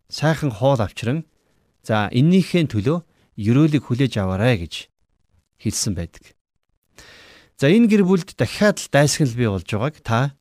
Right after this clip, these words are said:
харж байгаа бох. Хагараас болоод Авраамын гэр бүлд дайсагнал бий болсон. За одоо энэ гэр бүлд ихрүүдээс болоод бас л дайсагнал бий болж байна. За цааш та нь 5-аас 8 дугаар ишлэлийг харах юм бол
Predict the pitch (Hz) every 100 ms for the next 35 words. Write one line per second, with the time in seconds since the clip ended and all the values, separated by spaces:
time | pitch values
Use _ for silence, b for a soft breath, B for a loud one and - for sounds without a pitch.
0 | _ - 90 - 85 80 - _ _ _
1 | _ _ _ b b _ 127 165 180 160
2 | 139 127 131 - 110 117 143 160 160 139
3 | 120 117 110 - - 117 - 120 151 _
4 | _ - 110 92 - 165 180 _ _ _
5 | _ _ _ - 101 107 135 117 B B
6 | _ 160 196 160 160 160 - - 117 -
7 | 233 165 - 101 92 92 _ _ _ _
8 | - - 185 - _ _ _ - 131 131
9 | 139 151 - _ _ _ _ 113 90 80
10 | - 80 _ _ _ _ _ b b b
11 | b - 117 196 214 214 196 147 156 202
12 | 143 135 185 208 151 113 - - 92 -
13 | _ _ _ _ - 95 95 90 90 165